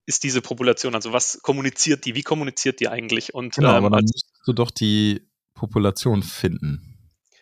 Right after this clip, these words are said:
Speaker 1: Genau, und wir finden die über LinkedIn, über die LinkedIn-Suche.
Speaker 2: Genau.
Speaker 1: Das heißt
Speaker 2: Okay, alles klar. Ja.
Speaker 1: Genau, und
Speaker 2: Das,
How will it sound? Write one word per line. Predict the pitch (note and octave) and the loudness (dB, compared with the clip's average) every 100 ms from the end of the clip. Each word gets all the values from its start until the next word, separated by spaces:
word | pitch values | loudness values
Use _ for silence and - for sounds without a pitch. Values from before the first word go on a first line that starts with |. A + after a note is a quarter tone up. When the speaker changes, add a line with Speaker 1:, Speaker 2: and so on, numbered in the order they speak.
| _ - | _ 0
Speaker 1:
Genau, | C3+ A2+ | 0 -2
und | A2+ A#2+ | -2 -2
wir | D3+ | 0
finden | - D#3 B2+ | -2 -4 -2
die | |
über | B2+ A2+ | 2 2
LinkedIn, | A#2 D#3+ E3+ E3 | 2 0 -4 -2
über | B2 | -2
die | A#2+ | -2
LinkedIn-Suche. | C3 C3+ C3 - D#3 A#2 | -4 -4 -4 -4 2 2
Speaker 2:
Genau. | F#2+ - - - - _ _ - | 2 -2 -10 -14 -20 _ _ -10
Speaker 1:
Das | - | 0
heißt | B2 C3 | 2 2
Speaker 2:
Okay, | D#3 - | -2 -4
alles | B2 - | -6 -2
klar. | A#2 A#2+ F#3+ - _ G#2 | 0 2 0 -8 _ 0
Ja. | G2+ F3+ | 0 0
Speaker 1:
Genau, | B2+ C3 - | -2 -4 -4
und | C3 C3+ | -4 -2
Speaker 2:
Das, | - | -4